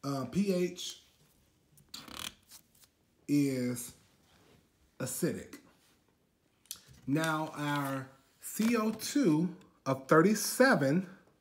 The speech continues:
is, um, is thirty-seven within range,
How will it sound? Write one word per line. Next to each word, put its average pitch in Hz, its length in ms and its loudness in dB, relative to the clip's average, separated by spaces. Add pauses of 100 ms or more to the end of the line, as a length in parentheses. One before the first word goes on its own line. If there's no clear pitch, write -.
(920)
is, 127 760 4 (2000)
um, 120 580 2 (720)
is 135 160 6
thirty-seven 175 1000 8 (1900)
within 135 540 2
range, 190 680 0